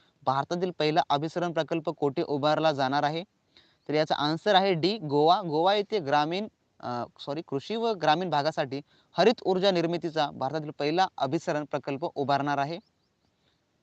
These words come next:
तर साठवा क्वेश्चन असा आहे की खालीलपैकी कोणत्या कंपनीने बूस्टर सेगमेंट वितरित केला आहे, जो गगनयान मिशनसाठी इस्रोला पहिला हार्डवेअर आहे? तर याचा आन्सर जे आहे ते सी, लॉर्सन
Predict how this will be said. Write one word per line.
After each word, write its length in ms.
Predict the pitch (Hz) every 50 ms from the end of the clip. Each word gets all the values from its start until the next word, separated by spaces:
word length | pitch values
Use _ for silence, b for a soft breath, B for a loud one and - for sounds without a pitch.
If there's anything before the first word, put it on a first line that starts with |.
| _ _ _ _ _ _ _ _ _ _ _ -
तर 60 | 139
साठवा 340 | 143 180 165 175 185 220 220
क्वेश्चन 280 | 196 208 208 - 214
असा 120 | 208 - 214
आहे 80 | 202
की 120 | 196 - 185
खालीलपैकी 400 | 170 185 202 190 - 202 196 196
कोणत्या 320 | - 180 180 175 - 208 180 -
कंपनीने 500 | 175 170 151 - 208 214 196 165 165 170 - _ _ _ _
बूस्टर 440 | - 131 135 175 175 - - 233 220 -
सेगमेंट 460 | - 196 180 165 165 190 202 202 190
वितरित 360 | 170 156 147 - 175 175 190 170 -
केला 200 | - 156 156 160
आहे, 220 | 156 156 180 190 185
जो 240 | 143 131 175 196 185
गगनयान 840 | 151 120 151 147 139 160 202 220 - - - 131 147 156 170 185
मिशनसाठी 640 | 170 156 151 - 185 175 - 185 170 151 175 180 - 139
इस्रोला 460 | 139 135 147 165 185 180 165 156 156 b b b b b _ _
पहिला 320 | 180 180 185 190 208 202 175
हार्डवेअर 540 | - 170 165 160 165 160 156 156 170 175 165
आहे? 220 | 139 127 131 113 - - b b b b b b -
तर 60 | 147
याचा 180 | 147 143 156 -
आन्सर 320 | 143 143 151 - 196 180
जे 100 | 165 190
आहे 140 | 190 190 190
ते 140 | 180 190 175
सी, 280 | - - 175 196 202 -
लॉर्सन 460 | - 135 143 147 160 165 - - 202